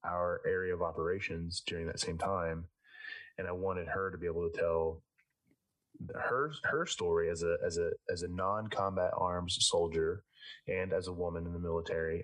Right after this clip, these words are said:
I wanted her to be able to tell that story so that, you know, because I know now, um, you know, females are serving in combat roles in the artillery, the infantry, tanker world, special forces, ranger tabs, all that stuff, ranger battalions. Um,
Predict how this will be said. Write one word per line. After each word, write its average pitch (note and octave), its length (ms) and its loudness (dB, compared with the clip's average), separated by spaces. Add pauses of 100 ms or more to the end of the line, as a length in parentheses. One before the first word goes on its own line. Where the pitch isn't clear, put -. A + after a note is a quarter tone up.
I E2+ 60 -2
wanted F2 280 -2
her F2 120 -2
to E2 80 -6
be E2+ 80 0
able E2 180 0
to E2+ 100 -4
tell E2+ 400 4 (600)
that F2 180 -4
story E2+ 440 0
so E2+ 160 0
that, D#2+ 180 2
you E2 120 -4
know, D#2 300 -2
because G#2+ 220 -2
I A2 60 0
know A#2 140 0
now, G#2 420 -4 (680)
um, F2 360 2
you F#2 60 -4
know, E2+ 100 -2
females F2+ 600 0
are E2+ 280 4
serving E2+ 420 -2
in F2 180 -2
combat E2+ 360 0
roles E2+ 400 6
in F2+ 140 -2
the E2+ 120 0
artillery, F2+ 480 0
the E2+ 120 -4
infantry, F2 340 -2
tanker F2 280 -4
world, E2+ 280 2
special E2+ 280 -2
forces, E2+ 520 -2
ranger F2 240 -4
tabs, E2+ 380 2
all E2+ 160 6
that E2 140 4
stuff, E2 160 -2
ranger E2+ 160 -4
battalions. F2+ 600 0 (560)
Um, E2 440 2